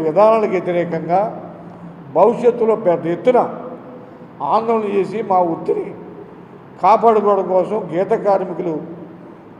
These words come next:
తరలి రావాలని చెప్పేసని విజ్ఞప్తి చేస్తూ, అయ్యా బ-,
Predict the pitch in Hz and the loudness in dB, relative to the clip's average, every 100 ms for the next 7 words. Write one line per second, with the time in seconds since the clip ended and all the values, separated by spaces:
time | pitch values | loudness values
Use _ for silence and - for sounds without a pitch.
0 | - 156 214 214 190 180 180 175 165 170 | -2 0 2 4 4 4 2 -2 -6 -6
1 | 160 143 160 185 135 - - - - - | -8 -8 -6 -6 -8 -14 -18 -20 -20 -20
2 | - - - 143 135 190 190 190 180 - | -20 -20 -14 -12 -2 0 2 0 -2 -2
3 | 240 262 - - - - - - - - | -4 -4 -10 -16 -18 -20 -20 -20 -20 -20
4 | - - 160 175 220 240 202 | -20 -10 -6 2 4 4 4